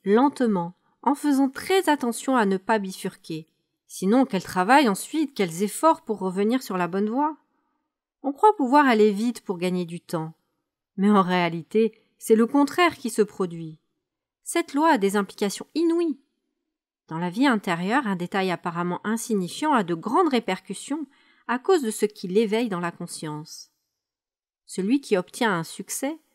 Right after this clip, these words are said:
sent sa conscience s'élargir, et c'est cet élargissement de la conscience qui compte. À l'inverse, voir trop grand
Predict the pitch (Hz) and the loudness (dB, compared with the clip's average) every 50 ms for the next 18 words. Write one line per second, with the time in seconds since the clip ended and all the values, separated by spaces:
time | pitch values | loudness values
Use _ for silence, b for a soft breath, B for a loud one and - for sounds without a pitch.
0 | _ _ _ _ _ - - - - 359 349 330 - 202 - - 208 202 - - | _ _ _ _ _ -12 -6 -2 0 0 0 2 0 -2 -2 -2 -6 -4 -4 -4
1 | 233 214 208 - - - 190 185 175 165 170 170 156 160 156 160 151 143 160 _ | -4 -4 -4 -4 -6 -6 -4 -4 -4 -6 -6 -10 -12 -10 -12 -12 -12 -12 -14 _
2 | _ _ _ _ _ _ _ _ _ _ - 254 254 - 277 254 - - 202 180 | _ _ _ _ _ _ _ _ _ _ -8 -6 -6 -4 -4 -6 -4 -4 -6 -8
3 | _ _ _ _ - 294 320 320 294 262 226 202 196 196 - - 226 226 220 214 | _ _ _ _ -6 -4 -2 0 0 -2 -2 -4 -6 -8 -6 -4 -2 0 0 0
4 | 175 160 156 156 - - 208 196 - - 254 254 254 - _ - - _ - 226 | -2 -4 -6 -6 -6 -8 -8 -6 -6 -4 -4 -4 -4 -6 _ -18 -18 _ -6 -6
5 | 247 240 226 _ - - - _ _ _ _ _ _ _ _ _ _ _ _ _ | -4 -4 -6 _ -14 -20 -20 _ _ _ _ _ _ _ _ _ _ _ _ _
6 | _ _ _ _ _ _ _ _ _ _ _ _ _ - 147 151 147 147 151 151 | _ _ _ _ _ _ _ _ _ _ _ _ _ -8 -6 -6 -6 -6 -6 -8
7 | 156 156 151 202 269 - - - - - _ _ _ _ _ _ _ _ _ _ | -8 -6 -4 -6 -6 -6 -10 -18 -20 -20 _ _ _ _ _ _ _ _ _ _
8 | _ _ _ _ _ _ _ - 185 185 277 311 339 - - - - 220 202 170 | _ _ _ _ _ _ _ -14 -6 -2 0 0 0 0 -2 0 2 2 2 0
9 | 170 156 160 165 160 214 _ | -2 -8 -8 -8 -8 -10 _